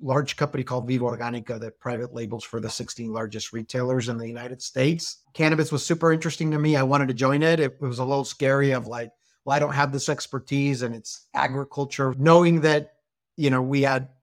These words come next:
his experience in large-scale agriculture and white labeling a-, and this great opportunity in a new,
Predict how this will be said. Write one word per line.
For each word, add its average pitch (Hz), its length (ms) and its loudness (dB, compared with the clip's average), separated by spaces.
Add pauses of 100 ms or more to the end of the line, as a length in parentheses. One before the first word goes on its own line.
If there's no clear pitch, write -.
(300)
his 170 480 6
experience 151 840 2
in 131 340 -6
large-scale 135 640 0
agriculture 131 720 -4
and 127 160 -2
white 127 200 -4
labeling 120 680 -6 (160)
a-, 156 240 -6
and 156 180 2
this 147 100 0
great 139 240 0
opportunity 127 600 -4
in 123 100 -8
a 117 80 -10
new, 123 420 -10